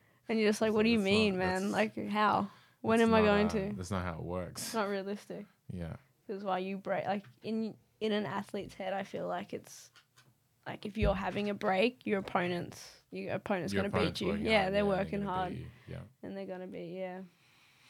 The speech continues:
Speaker 2: Mm.
Speaker 1: Um,
Speaker 2: That being said, uh, rest and recovery is important.
Speaker 1: Yeah.
Speaker 2: Um, but that's part of your training as well.
Speaker 1: Oh,
Speaker 2: You know what I
Speaker 1: hundred percent,
Speaker 2: mean?
Speaker 1: yeah.
Speaker 2: But, yeah, like, we didn't, we didn't,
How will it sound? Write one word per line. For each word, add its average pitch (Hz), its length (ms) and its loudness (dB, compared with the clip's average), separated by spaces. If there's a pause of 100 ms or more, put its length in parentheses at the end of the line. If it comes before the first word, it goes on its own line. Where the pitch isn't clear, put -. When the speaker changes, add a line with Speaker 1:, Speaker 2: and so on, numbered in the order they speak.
(540)
Speaker 2:
Mm. 85 340 -12 (960)
Speaker 1:
Um, - 60 -18 (640)
Speaker 2:
That 98 240 0
being 104 160 0
said, 95 280 -2 (160)
uh, 87 380 -2 (180)
rest 92 480 -2
and 92 140 -2
recovery 87 540 -4
is 85 80 -6
important. 82 600 -4
Speaker 1:
Yeah. 160 240 0 (100)
Speaker 2:
Um, 82 440 -6
but 87 320 0
that's - 480 -4 (120)
part 92 200 -2
of 82 80 -12
your 80 80 -12
training 82 400 -12 (100)
as 82 80 -18
well. 82 100 -12
Speaker 1:
Oh, - 40 8
Speaker 2:
You 208 40 12
know - 20 12
what 190 60 12
I 202 40 6
Speaker 1:
hundred 202 300 -4
percent, 160 340 -8
Speaker 2:
mean? 165 100 -10
Speaker 1:
yeah. - 280 -12
Speaker 2:
But, 87 160 -2 (160)
yeah, 80 360 -10 (440)
like, 85 120 2
we 101 120 4
didn't, 101 240 4
we 107 120 4
didn't, 113 300 4